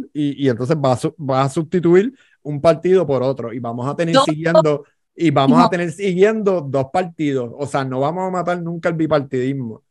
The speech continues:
Speaker 1: O
Speaker 2: Exacto.
Speaker 1: siempre
Speaker 2: Yo lo veo de esa forma,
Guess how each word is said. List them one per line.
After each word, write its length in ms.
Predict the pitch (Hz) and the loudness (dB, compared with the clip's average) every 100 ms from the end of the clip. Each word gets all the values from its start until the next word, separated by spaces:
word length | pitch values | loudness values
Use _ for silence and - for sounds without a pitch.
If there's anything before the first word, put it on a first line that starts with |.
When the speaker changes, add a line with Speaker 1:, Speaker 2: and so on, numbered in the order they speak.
| _ _ | _ _
Speaker 1:
O 120 | 123 | -4
Speaker 2:
Exacto. 220 | 165 202 | 0 2
Speaker 1:
siempre 240 | 139 - - _ - _ _ _ _ _ _ | 2 0 -4 _ -20 _ _ _ _ _ _
Speaker 2:
Yo 220 | 214 262 277 | 2 6 8
lo 180 | 320 | 6
veo 500 | 285 302 302 269 262 - | 6 2 2 2 2 -2
de 260 | 202 214 | -4 0
esa 220 | 214 262 247 | 0 0 -2
forma, 320 | 240 240 | -4 -4